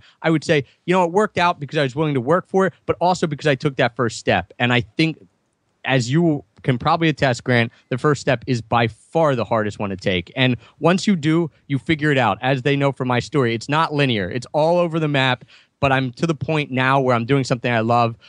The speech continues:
I'm doing well for myself, and I, I really, really enjoy it and helping people out. So just go for it. You know, take that step, and you don't know where it's gonna end up. But if you never take this step, then you're never even, you know, you're gonna be stuck where you are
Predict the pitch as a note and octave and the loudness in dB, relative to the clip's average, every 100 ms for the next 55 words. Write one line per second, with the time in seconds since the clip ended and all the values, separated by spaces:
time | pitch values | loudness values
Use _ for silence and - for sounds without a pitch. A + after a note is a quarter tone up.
0 | _ A2+ A2+ C3 B2+ B2 B2+ B2+ C3+ A#2 | _ -10 -4 0 0 2 0 0 -2 -2
1 | - B2 A#2 - A#2 A2+ A#2 A2+ A2+ D#3 | 0 0 0 -2 -2 0 2 2 2 2
2 | D3+ C3+ C3 A#2+ A2 B2+ A#2+ G#2+ A#2+ A#2+ | 4 4 4 2 2 0 0 -2 -2 -2
3 | A#2 A2 A#2+ G#2+ C#3 E3+ C#3 - C#3 B2 | -4 -2 -2 2 2 2 0 -2 2 4
4 | A#2+ - _ _ _ _ F3+ F3+ - G3 | 2 -2 _ _ _ _ -2 0 2 0
5 | - A#2 E2 - C3 C#3+ - - F#3+ G3+ | 0 -6 -8 -6 -2 -2 -2 -2 -2 0
6 | F#3+ - F#3+ G#3 - D3 E3+ G3+ E3+ E3 | -2 -2 -2 -2 -4 -2 0 0 2 2
7 | E3 D3 - C#3+ C3 C3 B2 D3 C3 _ | 2 0 0 -2 0 0 2 0 0 _
8 | - _ _ D3 - - B2 B2 D3+ F3+ | -20 _ _ -2 -2 -8 -6 -2 0 0
9 | D3+ B2 A2+ - B2+ B2+ - D3+ D#3 D#3 | 0 -2 -2 -4 0 0 0 -4 0 0
10 | D#3 D3 C#3+ C3+ - B2+ F#2 - _ C#3 | 0 -2 -2 -4 -6 -4 -4 -6 _ -2
11 | C3+ D#3 C#3+ C3 - B2+ C3 A#2 A2 G#2 | 0 0 0 -2 0 -2 0 0 2 2
12 | G2 | 0